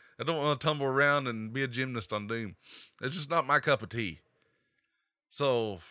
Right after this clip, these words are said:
<sighs> I just did not enjoy that part. Um, uh, the other bad parts is running out of ammo. This is so annoying. It, it's, <laughs> I don't even think some of the mobs I had trouble with,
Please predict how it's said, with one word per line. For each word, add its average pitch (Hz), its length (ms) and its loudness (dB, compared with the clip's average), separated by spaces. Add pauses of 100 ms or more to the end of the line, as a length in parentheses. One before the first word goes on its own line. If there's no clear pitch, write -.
(360)
<sighs> - 500 -2
I - 80 -2
just 117 280 -4
did 143 160 2
not 151 260 2
enjoy 147 360 0
that 95 200 -4
part. 67 260 -10 (300)
Um, 87 280 -6 (2250)
uh, 90 240 -6
the 107 120 -6
other 135 340 0
bad 101 300 4
parts 95 320 -4
is 85 180 -8
running 123 240 0
out 87 160 -2
of 80 60 -8
ammo. 78 300 -14
This 156 120 -4
is - 80 -4
so 101 300 -2
annoying. 73 380 -14 (140)
It, 135 260 -6
it's, - 640 -10
<laughs> - 100 -20 (1500)
I - 60 0
don't 285 120 -2
even 185 120 -2
think 156 200 0
some 175 240 0
of 139 100 -6
the 123 80 -6
mobs 113 380 -2
I 127 60 -2
had 117 160 -2
trouble 123 320 0
with, 131 240 0